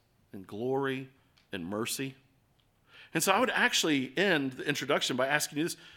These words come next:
Do you feel broken in this world? One of the most famous parts of the Sermon on the Mount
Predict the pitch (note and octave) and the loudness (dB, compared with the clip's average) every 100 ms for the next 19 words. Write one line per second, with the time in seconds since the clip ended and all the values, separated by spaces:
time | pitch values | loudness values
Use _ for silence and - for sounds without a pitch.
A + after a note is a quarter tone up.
0 | - C#3 D#3+ G3+ B3+ G3 E3+ D3+ A3 - | -6 -2 0 2 4 6 6 6 2 2
1 | A#2+ - _ _ _ _ _ _ _ _ | -4 -8 _ _ _ _ _ _ _ _
2 | _ _ _ _ _ _ - C#3+ D#3+ - | _ _ _ _ _ _ -8 -4 -4 -4
3 | G#3 F3+ - _ _ _ _ _ _ _ | -6 -6 -12 _ _ _ _ _ _ _
4 | _ _ _ _ _ _ _ _ _ _ | _ _ _ _ _ _ _ _ _ _
5 | _ _ _ _ _ _ - C3 C#3+ C3+ | _ _ _ _ _ _ -4 0 2 2
6 | - D#3 F#3 F#3+ - - C#3 A#2+ - - | 0 0 0 -2 -6 0 0 0 -4 -8
7 | B2+ A#2+ C#3 D3 D#3+ A#2+ G#2 | -8 -4 -4 -4 -4 -4 -6